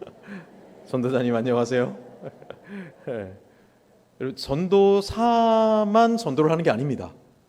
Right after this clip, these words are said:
예, 우리 모두가 전도자인 줄로 믿습니다. 맞습니까? 아, 그러면 아직도 어색한 것 같으니까 이번에 왼쪽 사람에게, 어, 한 번 더 인사하겠습니다. "전도자님 안녕하세요." 한번 인사할까요? <laughs>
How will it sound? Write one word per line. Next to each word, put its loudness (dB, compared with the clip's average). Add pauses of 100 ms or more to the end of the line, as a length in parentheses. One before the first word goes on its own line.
(480)
예, -4
우리 -6
모두가 -2
전도자인 -4
줄로 -2
믿습니다. -4
맞습니까? -2 (800)
아, -10
그러면 -2
아직도 -6
어색한 -8
것 -2
같으니까 -8 (420)
이번에 -4
왼쪽 -4
사람에게, -2 (280)
어, -6
한 -4
번 -2
더 0
인사하겠습니다. -6
"전도자님 0
안녕하세요." 4 (400)
한번 -4
인사할까요? 0 (560)
<laughs> -12